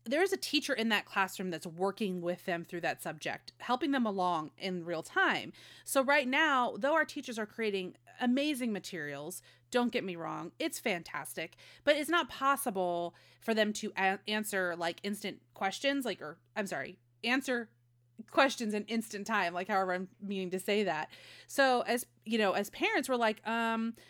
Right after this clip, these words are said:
"Why didn't our kids, like, why don't our kids get this? This is ridiculous. They don't seem to understand." Well, because typically a teacher would be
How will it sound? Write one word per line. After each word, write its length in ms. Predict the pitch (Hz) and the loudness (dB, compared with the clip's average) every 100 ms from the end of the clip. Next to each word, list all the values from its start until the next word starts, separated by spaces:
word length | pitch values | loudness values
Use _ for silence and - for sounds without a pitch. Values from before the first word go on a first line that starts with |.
| - - | -20 -10
"Why 320 | 196 214 311 | 0 4 4
didn't 260 | 392 349 285 | 4 2 2
our 140 | 247 | 0
kids, 320 | - 277 220 | 0 -2 0
like, 100 | 196 | -2
why 180 | 190 208 | 0 2
don't 120 | 247 | 2
our 100 | 240 | 2
kids 240 | 214 220 196 | -2 -6 -2
get 200 | 208 208 | -2 -2
this? 180 | - - | -4 -6
This 120 | 202 | -6
is 140 | 190 196 | -6 -4
ridiculous. 480 | 202 226 190 147 | -2 -2 -4 -4
They 80 | - | -2
don't 120 | 202 | -2
seem 140 | 208 214 | -2 -4
to 60 | |
understand." 600 | 202 190 - 233 208 156 170 | -4 -6 -4 -2 -2 -6 -4
Well, 140 | 240 | -2
because 280 | 226 247 269 | -2 -2 -4
typically 400 | - 285 311 262 | -2 -6 -4 -4
a 60 | 247 | -6
teacher 320 | - 277 247 | -4 -4 -4
would 240 | 190 170 | -4 -6
be 160 | 165 262 | -6 -4